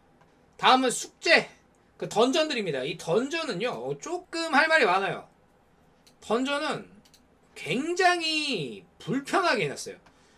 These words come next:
그 웨이브를 잡으라고 해놨거든요.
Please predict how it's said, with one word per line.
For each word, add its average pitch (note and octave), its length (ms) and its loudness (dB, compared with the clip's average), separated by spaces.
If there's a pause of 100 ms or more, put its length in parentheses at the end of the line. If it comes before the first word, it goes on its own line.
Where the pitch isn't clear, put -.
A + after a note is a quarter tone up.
(200)
그 A#2+ 240 -8
웨이브를 D#4 880 4
잡으라고 G3 500 2
해놨거든요. D3 460 -6